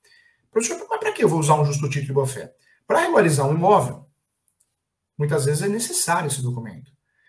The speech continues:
Se você pegar o uso capião, tem trinta e seis espécies, na espécie ordinária, esse documento é obrigatório. Em reurb, regularização fundiária, também, em algumas reurbs. Então, o justo título de boa-fé te ajuda, sim, a regularizar esse imóvel.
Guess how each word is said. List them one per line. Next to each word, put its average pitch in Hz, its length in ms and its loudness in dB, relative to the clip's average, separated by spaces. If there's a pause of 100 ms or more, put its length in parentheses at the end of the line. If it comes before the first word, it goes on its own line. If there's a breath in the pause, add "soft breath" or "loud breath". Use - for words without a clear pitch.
(140 soft breath)
Se - 80 -14
você 147 200 2
pegar 170 320 2
o 160 40 0
uso 143 160 -4
capião, 151 300 -4
tem 156 160 -6
trinta 156 220 -4
e 143 40 -2
seis 135 220 -2
espécies, 185 480 -2
na 147 100 -2
espécie 151 400 -2
ordinária, 147 640 -2
esse 143 160 -4
documento 151 520 -6
é 233 40 0
obrigatório. 147 640 -2 (760 soft breath)
Em 156 140 -2
reurb, 156 560 0
regularização 147 500 -2
fundiária, 135 600 -2 (100)
também, 143 560 -8
em 131 40 -10
algumas 131 300 -4
reurbs. 143 600 -6 (400)
Então, 156 340 -6 (100)
o 170 120 -4
justo 160 420 -2
título - 200 -10
de 151 60 -6
boa-fé 139 420 -4
te - 140 -8
ajuda, 143 600 -4
sim, 175 260 -6
a 202 40 -10
regularizar 208 520 -6
esse 143 220 -8
imóvel. 143 280 -6